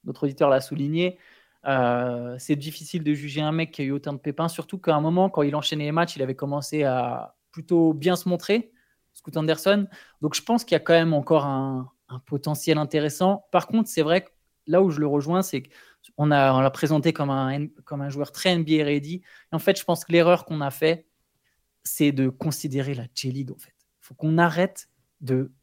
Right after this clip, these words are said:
donner du crédit. Je, je veux me battre là-dessus.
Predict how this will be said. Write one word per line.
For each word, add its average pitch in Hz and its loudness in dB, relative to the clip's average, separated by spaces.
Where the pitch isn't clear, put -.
donner 180 2
du 147 -8
crédit. 151 -4
Je, 147 -6
je 143 -2
veux 139 4
me 135 -2
battre 190 4
là-dessus. 175 -4